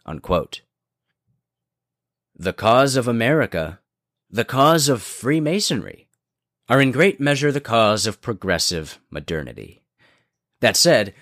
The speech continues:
despite whatever loose ideological parallels may be drawn between the craft and the founding of the United States, at this point,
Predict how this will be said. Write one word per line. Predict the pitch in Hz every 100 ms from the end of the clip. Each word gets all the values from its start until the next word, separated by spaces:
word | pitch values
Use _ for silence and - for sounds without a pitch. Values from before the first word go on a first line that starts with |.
| _ _
despite | 151 143 - 202 240
whatever | 147 143 151 160 139
loose | 101 98 127 - - 120
ideological | 123 113 107 104 104 101
parallels | - 98 95 82 82 87 80
may | 104
be | 98 98
drawn | 82 120 113 69 69
between | 90 131 139 120
the | 104
craft | - 104 85 104 - 101
and | 101 92 92
the | 87
founding | - 110 98 92
of | 95
the | 95
United | 90 92 85
States, | - - 196 139 - - _ _ _ _ -
at | 165 -
this | 240
point, | - - 196 180 180